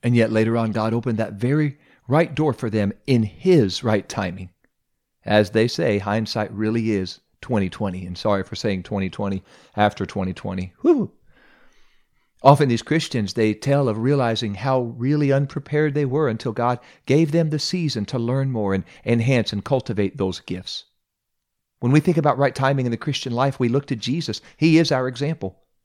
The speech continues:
Many may have thought he should have begun his ministry at twelve years old when he was answering and stumping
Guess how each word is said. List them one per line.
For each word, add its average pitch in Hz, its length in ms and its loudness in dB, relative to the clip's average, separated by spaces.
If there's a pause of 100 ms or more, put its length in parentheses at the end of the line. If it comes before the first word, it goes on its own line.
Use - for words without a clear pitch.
(640)
Many 131 200 6
may 117 120 4
have 107 120 2
thought 117 220 4
he 123 80 -4
should 117 200 -4
have 107 100 -4
begun 117 240 0
his 110 160 -4
ministry 120 340 -2
at - 80 -4
twelve 120 280 2
years 107 220 0
old 123 220 2
when 98 180 0 (360)
he 147 100 0
was 120 260 2
answering 123 440 -2
and 98 120 -2
stumping 123 720 -2